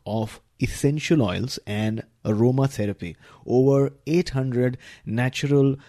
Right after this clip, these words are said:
non-toxic and fragrant recipes to create health, beauty, and safe home and work environments. And just by listening to the title, I'm sure that you're like, "Wow, this is interesting," right? It's a huge book with loads of information,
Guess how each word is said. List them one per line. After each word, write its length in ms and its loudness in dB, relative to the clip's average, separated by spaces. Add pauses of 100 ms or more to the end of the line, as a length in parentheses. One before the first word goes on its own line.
(120)
non-toxic 800 0
and 120 -4
fragrant 580 0
recipes 640 0
to 100 -10
create 360 2
health, 340 0 (380)
beauty, 480 4 (280)
and 200 -4
safe 380 0
home 360 -2 (140)
and 340 -2
work 320 -2 (380)
environments. 760 -6 (280)
And 120 0
just 160 4
by 100 6
listening 380 4
to 80 2
the 100 2
title, 380 2
I'm 120 2
sure 360 4 (500)
that 420 4
you're 280 4
like, 320 2
"Wow, 280 -2
this 220 -4
is 180 -6 (100)
interesting," 680 -4 (120)
right? 240 -4 (300)
It's 160 -4
a 60 -4
huge 320 4
book 260 -2
with 160 0
loads 400 2
of 100 0
information, 760 -4